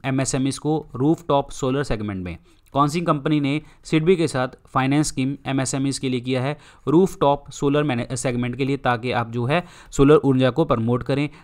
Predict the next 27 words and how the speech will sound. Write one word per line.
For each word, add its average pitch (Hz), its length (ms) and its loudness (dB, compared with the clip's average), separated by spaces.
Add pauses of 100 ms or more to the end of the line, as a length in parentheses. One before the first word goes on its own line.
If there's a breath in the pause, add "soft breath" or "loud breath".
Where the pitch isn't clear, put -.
तो 135 60 0
ये 139 140 4
कौन 143 220 0
सी 160 120 -4
कंपनी 139 320 -2
ने 143 100 -2
सिडबी 131 260 -2
के 135 100 -2
साथ, 135 160 -4
अ, 113 540 -6
हाथ 127 180 0
बटाया 127 320 -2
है? 143 120 -2
टाटा 120 340 -2
पावर 101 340 -4
ने। 87 120 -10 (300 soft breath)
आंसर 123 220 -2
इसमें 131 220 -4
क्या 127 120 -2
बनेगा 120 340 -2
आपका? 151 260 -4 (320 loud breath)
अ, 123 180 0
डी 139 240 2
ऑप्शन 143 300 0
बनेगा 123 280 0
राइट 113 260 -2
आंसर, 101 260 -4